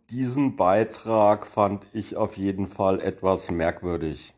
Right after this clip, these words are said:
Also einerseits ist es natürlich lobenswert, dass der Bub so aufmerksam war und halt Hinweise geben konnte, auch auf das Fluchtauto. Auf der anderen Seite hatte ich schon so den Eindruck, dass,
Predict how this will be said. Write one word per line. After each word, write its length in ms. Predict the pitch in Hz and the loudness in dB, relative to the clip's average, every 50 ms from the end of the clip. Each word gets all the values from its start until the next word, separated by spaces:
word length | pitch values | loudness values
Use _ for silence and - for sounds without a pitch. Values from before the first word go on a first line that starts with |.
| _ _ _ _ _ _ _ _ _ _ - _ _ _ _ _ _ _ _ _ _ | _ _ _ _ _ _ _ _ _ _ -20 _ _ _ _ _ _ _ _ _ _
Also 280 | - 120 117 123 120 107 | 4 4 6 8 6 6
einerseits 540 | - 92 101 123 135 127 120 120 117 117 - | 6 4 4 4 4 6 6 6 6 4 0
ist 200 | - - - 120 | -6 -12 -12 -12
es 100 | 101 117 | -6 -2
natürlich 460 | 131 117 104 123 127 123 110 98 98 | -2 -2 -2 -2 -4 -4 -4 -6 -6
lobenswert, 880 | 104 104 113 123 120 151 143 139 - 127 127 123 131 135 131 131 - - | -4 -4 -4 -2 -2 -2 -2 -2 0 2 4 6 6 6 6 4 2 0
dass 220 | 110 104 - - | 0 0 0 0
der 140 | - 117 107 | 0 0 0
Bub 340 | 104 - 127 135 139 - - | 2 0 -2 -2 -2 -4 -10
so 200 | - - 113 104 | -2 0 2 4
aufmerksam 880 | - 101 110 113 - 156 143 139 131 - - - 131 127 123 123 117 110 | 6 4 4 4 4 2 2 2 2 0 2 4 4 4 4 2 4 6
war 480 | 117 120 120 123 127 131 135 131 - | 6 8 8 8 6 6 4 2 -2
und 240 | - 113 113 101 107 | -4 -6 -6 -6 -2
halt 300 | 104 104 104 104 98 101 | 0 2 2 2 0 -4
Hinweise 640 | - - 127 139 135 127 127 127 131 117 113 123 113 | -6 -8 -8 -4 0 2 2 2 2 0 -2 -4 -4
geben 320 | 113 123 123 120 127 120 | -2 -2 0 0 -2 -4
konnte, 600 | 120 - 117 113 117 117 117 - 135 127 123 117 | -2 2 2 2 2 0 0 2 2 4 4 2
auch 260 | - - 110 101 87 | 2 2 2 4 4
auf 140 | 104 101 - | 4 2 2
das 160 | - 101 87 | -2 -8 -12
Fluchtauto. 960 | - - 120 131 127 - - - 104 131 135 123 - 143 135 131 135 131 131 - - - _ _ _ _ _ _ _ _ _ _ _ _ _ _ _ _ _ _ _ _ _ _ _ _ _ _ _ _ _ _ _ _ _ _ _ _ _ _ _ - - - - - - 123 - - | -8 -4 -2 -2 -2 -2 -4 0 2 4 4 4 4 4 4 4 4 2 0 -8 -18 -20 _ _ _ _ _ _ _ _ _ _ _ _ _ _ _ _ _ _ _ _ _ _ _ _ _ _ _ _ _ _ _ _ _ _ _ _ _ _ _ -18 -16 -16 -16 -14 -14 -14 -2 4
Auf 200 | - 123 117 - | 4 4 6 6
der 160 | 139 120 95 | 4 4 6
anderen 300 | 107 117 139 147 151 139 | 6 4 4 4 4 4
Seite 720 | 110 127 120 120 127 131 131 - 151 135 131 131 131 127 - | 4 6 6 6 6 4 2 2 2 2 4 2 2 0 2
hatte 280 | 107 120 117 - 147 | 2 2 2 2 0
ich 100 | 120 - | -4 -4
schon 280 | - - 120 123 139 135 | -2 0 0 0 0 0
so 140 | 123 135 127 | 0 0 2
den 220 | 120 120 117 - | 2 0 0 0
Eindruck, 720 | - 82 90 101 113 127 127 120 123 135 135 135 - - | 0 0 2 2 2 0 0 4 6 6 6 6 2 -2
dass, 640 | - 113 110 110 110 107 110 - - - - - 117 | 2 4 6 6 6 4 2 -4 -10 -10 -8 -8 -6